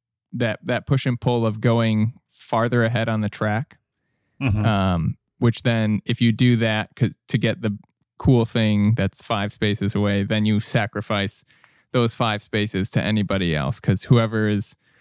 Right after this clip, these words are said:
Speaker 1: furthest back on
Speaker 2: Yeah.
Speaker 1: the track has a bunch of turns. You know, that's what I think of when I think of rondel. But I, I understand that a rondel is basically just going around and around a track, just like in the context of board games. That's what I think of.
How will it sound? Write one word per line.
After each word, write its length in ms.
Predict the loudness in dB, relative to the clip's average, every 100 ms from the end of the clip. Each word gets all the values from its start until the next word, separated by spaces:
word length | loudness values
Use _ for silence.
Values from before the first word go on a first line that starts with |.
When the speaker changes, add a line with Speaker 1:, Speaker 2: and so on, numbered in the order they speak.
| _ 0
Speaker 1:
furthest 360 | 2 2 -2
back 240 | -4 -4 -2
on 60 |
Speaker 2:
Yeah. 80 | -2
Speaker 1:
the 60 | 0
track 260 | 0 0
has 160 | -4 -6
a 40 |
bunch 200 | -4 -6
of 80 | -4
turns. 360 | -2 0 0 2
You 80 | 2
know, 140 | 2
that's 180 | 0 -4
what 100 | -6
I 120 | -6
think 240 | -8 -8 -6
of 100 | -4
when 100 | -2
I 80 | 0
think 180 | 2 0
of 100 | 2
rondel. 560 | 2 4 4 2 2 0 -2
But 200 | -4 -6 _ _ _
I, 220 | -4 -4 -6 -6
I 120 | -2
understand 600 | -2 -2 -4 -2 0 0
that 120 | 0
a 60 | -2
rondel 420 | -2 0 0 -2
is 80 | -2
basically 340 | -4 -2 -4
just 180 | -4 -4
going 200 | -4 -2
around 220 | -2 -4 -6
and 80 |
around 240 | -6 -4 -4
a 60 |
track, 340 | -4 -4 -4 -6 -4
just 160 | 0
like 220 | 0 -2 _ _ _
in 160 | 2 4
the 80 |
context 500 | 2 0 -2 -2 -4
of 140 | -6 -4
board 240 | -4 -4
games. 260 | -4 -6 -4
That's 220 | -4 -4
what 80 | -4
I 140 | -4
think 260 | -6 -8 -6
of. 240 | -8 -10